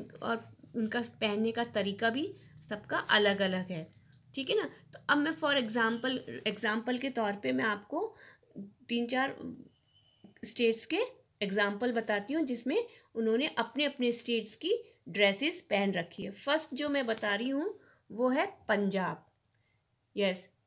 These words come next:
जो स-, स्टेट है, देखो पंजाब ड्रेस उन्होंने, वुमेन जो पहन रखी है, उन्होंने क्या पहन रखी है? सलवार कमीज और मैन ने कुर्ता पैजामा, ठीक है ना। ये पंजाब की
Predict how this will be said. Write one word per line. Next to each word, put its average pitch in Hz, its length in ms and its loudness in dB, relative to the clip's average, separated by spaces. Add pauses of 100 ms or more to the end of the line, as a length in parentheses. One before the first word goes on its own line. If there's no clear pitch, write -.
जो 240 140 0
स-, - 220 -8 (100)
स्टेट 254 400 2
है, 311 160 2 (240)
देखो 214 280 6 (600)
पंजाब 226 580 8 (380)
ड्रेस 226 400 0
उन्होंने, 269 320 2
वुमेन 247 580 2
जो 269 140 -4
पहन 240 280 2
रखी 254 300 -4
है, 302 60 -2
उन्होंने 254 360 2
क्या 254 180 0
पहन 247 200 0
रखी 254 200 -2
है? 330 60 -4
सलवार 226 680 2 (320)
कमीज 226 520 0 (320)
और 208 140 0
मैन 208 380 0
ने 302 120 0 (140)
कुर्ता 208 380 0 (140)
पैजामा, 170 560 -2 (560)
ठीक 262 140 -4
है 403 80 4
ना। 427 60 6
ये 277 220 2
पंजाब 214 540 2
की 339 100 6